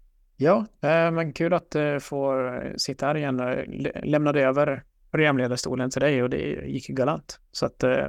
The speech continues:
ja, men det är, eh, väldigt roligt att få, få prata av sig. Det är ett, eh, en ynnest. Och ja, tack till alla lyssnare som hör av sig med, med frågor. Eh, som sagt, det är ju, det är för er skull som här, den här podden existerar.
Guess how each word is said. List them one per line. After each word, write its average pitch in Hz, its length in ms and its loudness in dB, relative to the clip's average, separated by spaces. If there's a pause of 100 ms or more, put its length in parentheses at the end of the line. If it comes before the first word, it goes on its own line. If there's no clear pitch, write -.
ja, 170 140 4
men 185 100 4
det 180 80 2
är, 175 300 0 (520)
eh, 147 260 2
väldigt 151 280 2
roligt 135 240 0
att - 80 -8
få, 139 200 0
få - 280 -8
prata 143 260 2
av 120 80 2
sig. 123 200 0
Det 123 60 2
är 123 40 2
ett, - 160 -2
eh, 135 540 2
en 151 120 -2
ynnest. 139 600 -2
Och 131 300 0 (520)
ja, 160 240 -2 (120)
tack - 240 0
till 170 100 2
alla 170 100 4
lyssnare 151 380 2
som 139 260 -2
hör 139 160 2
av 131 160 2
sig - 180 -6
med, 123 200 -6 (600)
med 139 120 -2
frågor. 147 380 6 (240)
Eh, 127 600 2 (440)
som 151 100 -12
sagt, 135 300 0
det 139 60 0
är 139 40 2
ju, 135 160 0
det 139 120 -2
är 139 60 2
för 139 380 -2 (340)
er 151 200 4
skull 131 280 -2
som 131 260 -4
här, 127 140 0
den 127 220 -2
här 123 140 0
podden 123 280 0
existerar. 123 520 -2